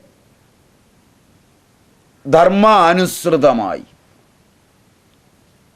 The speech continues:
സാധാരണ ജനങ്ങൾക്ക് പര്യാപ്തമായി യുദ്ധത്തെ കാണേണ്ടത് സ്വധർമ്മത്തെ വച്ചുകൊണ്ടാണ്. സ്വധർമ്മേ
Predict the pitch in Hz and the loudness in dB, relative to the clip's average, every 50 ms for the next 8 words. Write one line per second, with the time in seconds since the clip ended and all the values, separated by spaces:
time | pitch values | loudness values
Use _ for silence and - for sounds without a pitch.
0 | _ _ _ _ _ _ - - - 131 139 160 156 156 156 185 196 208 214 220 | _ _ _ _ _ _ -18 -4 0 2 2 2 2 4 4 4 4 4 2 2
1 | 220 220 220 214 180 170 160 160 160 160 160 160 156 143 - - - - - 123 | 2 0 0 0 0 -2 -2 -2 -4 -2 -2 -2 -2 -4 -6 -8 -10 -2 0 0
2 | 120 117 123 139 156 165 - - - - 147 113 101 82 67 - - _ _ _ | 0 0 0 0 0 0 0 -4 -4 -6 -6 -6 -6 -12 -16 -18 -20 _ _ _
3 | _ _ _ _ _ _ _ _ _ _ _ _ _ _ _ _ _ _ _ _ | _ _ _ _ _ _ _ _ _ _ _ _ _ _ _ _ _ _ _ _
4 | _ _ _ _ _ _ _ _ _ 117 120 135 147 139 131 131 156 165 170 - | _ _ _ _ _ _ _ _ _ -4 -4 -4 -4 -4 -2 0 0 0 2 2
5 | - 147 131 110 - - 95 95 101 101 107 110 117 113 117 117 139 147 - - | 0 0 0 0 -4 -4 -4 -2 -2 -2 -2 -2 0 0 0 0 -2 -6 -8 -12
6 | _ _ _ _ _ _ _ _ _ _ _ _ _ _ _ _ _ _ _ _ | _ _ _ _ _ _ _ _ _ _ _ _ _ _ _ _ _ _ _ _
7 | - - - - - 123 120 123 113 - 117 - 147 156 156 151 135 - - - | -20 -20 -16 -10 -4 -2 -2 -2 -2 -2 -2 -2 -2 0 -2 -2 -2 -2 -2 -2
8 | 110 104 95 90 - - 87 64 65 67 64 - - - - - _ _ _ _ | -2 -2 -4 -8 -10 -16 -14 -12 -12 -14 -12 -14 -16 -16 -20 -20 _ _ _ _
9 | _ _ _ _ _ _ _ _ _ _ _ _ _ _ _ _ _ _ _ _ | _ _ _ _ _ _ _ _ _ _ _ _ _ _ _ _ _ _ _ _
10 | _ _ _ _ _ _ _ _ _ _ _ _ _ _ _ - - - 139 139 | _ _ _ _ _ _ _ _ _ _ _ _ _ _ _ -20 -4 0 0 0
11 | 117 120 143 160 160 165 160 151 147 | 2 2 0 0 2 0 0 0 0